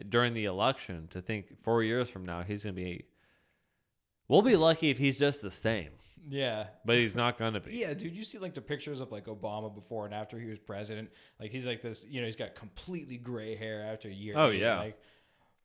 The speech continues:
Speaker 2: but then again, like, maybe it won't get to Biden. Maybe he'll, like, forget how much stress he's under on a <laughs> day-to-day basis.
Speaker 1: Well, I don't think that. I think the Democrats knew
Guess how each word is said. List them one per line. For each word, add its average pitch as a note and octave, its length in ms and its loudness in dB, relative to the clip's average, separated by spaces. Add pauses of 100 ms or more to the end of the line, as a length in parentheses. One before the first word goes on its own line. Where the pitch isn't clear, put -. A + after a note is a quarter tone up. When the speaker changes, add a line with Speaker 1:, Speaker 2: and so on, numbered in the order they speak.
(120)
Speaker 2:
but C#3 120 -10
then E3+ 140 -2
again, D3 320 -4
like, G2 240 -4
maybe C3+ 200 0
it C3 40 0
won't C3 220 -2
get B2 140 -6
to A2 80 -8
Biden. F2+ 400 -10 (320)
Maybe D#3 240 0
he'll, F3+ 100 0
like, D#3 220 0
forget A2 460 -4 (200)
how A#2+ 120 -4
much A2 240 -6
stress G#2 280 -6
he's G#2+ 120 -8
under G2+ 220 -6
on G#2 80 -6
a A#2 40 -4
<laughs> - 140 -10
day-to-day C#3+ 300 2
basis. A#2+ 440 -6
Speaker 1:
Well, E3+ 120 12
I G#3+ 80 10
don't A3 200 2
think C3 220 4
that. G#2+ 480 8 (1000)
I A#2 160 4
think C3+ 320 0
the A2+ 80 0
Democrats A2+ 680 0
knew G#2 480 -2